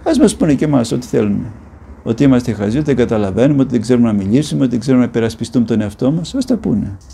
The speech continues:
Εμείς είμαστε εντάξει με τον Χριστό μας. Αυτό είναι το θ-, το θέμα. Καταλάβατε; Αγαπάμε, όπως είπε ο Χριστός, να αγαπάμε όλους και τους εχθρούς; Εκεί είναι το πρόβλημα. Λοιπόν, δεν αγαπάμε.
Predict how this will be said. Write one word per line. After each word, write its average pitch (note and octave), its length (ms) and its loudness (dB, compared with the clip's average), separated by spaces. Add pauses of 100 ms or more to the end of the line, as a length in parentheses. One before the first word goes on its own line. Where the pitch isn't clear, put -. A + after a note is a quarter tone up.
(440)
Εμείς C#3 280 4
είμαστε B2 260 2
εντάξει B2 340 2
με B2 80 4
τον B2 140 0
Χριστό C#3+ 260 -4
μας. G#2 220 -2
Αυτό C#3 200 -4
είναι D#3 80 2
το B2+ 120 -6
θ-, - 220 -10
το G2 160 -2
θέμα. F#2+ 280 -4
Καταλάβατε; A2 720 -4 (160)
Αγαπάμε, A#2+ 640 2 (160)
όπως A#2+ 300 -2
είπε B2 140 -2
ο - 20 4
Χριστός, A#2 240 0
να A#2+ 80 4
αγαπάμε A#2+ 400 2
όλους B2+ 340 0
και A#2+ 140 -4
τους - 120 -8
εχθρούς; B2+ 480 -4 (440)
Εκεί A#2+ 160 -4
είναι C#3+ 80 0
το A#2 100 0
πρόβλημα. F#2+ 420 -4 (100)
Λοιπόν, D3+ 360 2
δεν D#3+ 140 4
αγαπάμε. G2 520 -2